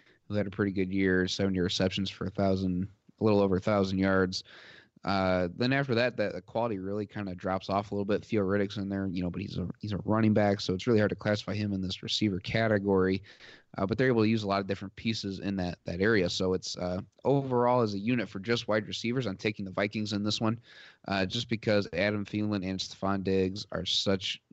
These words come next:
good pieces by themselves that the depth really doesn't matter. Both these teams are kinda weak once you get down into the, the three, four position, uh, for wide receivers. So I,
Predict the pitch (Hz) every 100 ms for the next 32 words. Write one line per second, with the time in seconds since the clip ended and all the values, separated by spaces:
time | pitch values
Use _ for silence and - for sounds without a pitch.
0 | 113 113 101 107 101 - 101 98 98 90
1 | - 92 98 104 90 90 104 98 90 104
2 | 104 101 90 95 101 98 104 98 107 101
3 | 92 95 90 95 107 92 92 95 98 95
4 | 98 95 92 92 92 92 - - - 107
5 | - 113 110 104 101 101 104 104 101 110
6 | 110 - 95 90 - 95 101 95 - 101
7 | 107 107 - 92 92